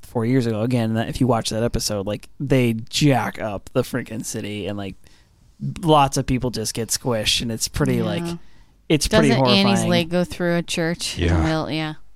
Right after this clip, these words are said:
Speaker 3: Yeah. Um,
Speaker 1: Yeah.
Speaker 3: however, I think that's maybe where,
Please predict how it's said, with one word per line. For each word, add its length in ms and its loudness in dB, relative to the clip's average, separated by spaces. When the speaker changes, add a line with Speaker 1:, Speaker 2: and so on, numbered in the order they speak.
Speaker 3:
Yeah. 300 0
Um, 240 4
Speaker 1:
Yeah. 240 -4
Speaker 3:
however, 360 4
I 60 4
think 180 0
that's 200 -2
maybe 220 6
where, 560 2